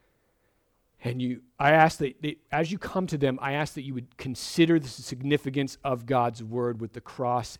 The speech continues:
as its centerpiece, and that as you go through this week, endeavor this week and every week following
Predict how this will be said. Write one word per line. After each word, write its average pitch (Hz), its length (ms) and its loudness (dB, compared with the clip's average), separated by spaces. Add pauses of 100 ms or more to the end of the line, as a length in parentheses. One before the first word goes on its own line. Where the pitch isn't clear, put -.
as 120 460 -4
its 120 360 -8
centerpiece, 117 880 -12
and 120 140 -10
that 113 160 -6 (420)
as 190 380 2
you 185 120 -4
go 156 220 4
through 147 220 -6
this 135 200 -4
week, 120 380 -10 (1700)
endeavor 135 800 4 (1120)
this 151 340 2
week 147 460 2
and 127 180 -8
every 160 360 -2
week 139 300 4
following 117 600 0